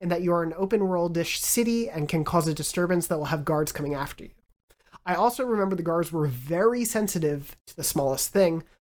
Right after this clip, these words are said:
like breaking a pot too close to them or even just bumping into any of them or the N P Cs could get them coming after you. This also puts the game into an alarm state and you can't start any mission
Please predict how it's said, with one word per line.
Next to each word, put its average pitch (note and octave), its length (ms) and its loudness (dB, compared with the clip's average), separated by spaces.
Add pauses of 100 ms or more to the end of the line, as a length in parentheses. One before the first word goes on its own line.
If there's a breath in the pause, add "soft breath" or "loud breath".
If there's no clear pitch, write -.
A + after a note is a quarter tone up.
like F3 180 -2
breaking G#3+ 260 2
a F3+ 60 0
pot - 340 -2
too G#3+ 140 -2
close G#3 260 0
to - 120 -12
them G#3 180 2
or F#3+ 60 2
even C#4 220 -2
just - 160 -2
bumping G3 240 0
into F#3 240 2
any E3 180 2
of C#3+ 120 -2
them D#3 220 0
or D3+ 180 0
the D#3 180 -2
N C#3 140 -2
P D3 120 -10
Cs G3+ 440 0 (220 loud breath)
could F#3 140 4
get E3 120 4
them D#3 140 0
coming D3+ 220 -2
after D3+ 300 -2
you. - 120 -12 (720)
This G3 160 0
also B3+ 240 2
puts G#3 220 -2
the F3+ 100 -4
game E3 200 2
into D#3+ 180 -2
an D3 80 -2
alarm F3 420 0
state G#3 420 0
and E3+ 100 -2
you D3+ 80 0
can't F3+ 280 0
start F3 300 -2
any D#3 160 0
mission D3 420 0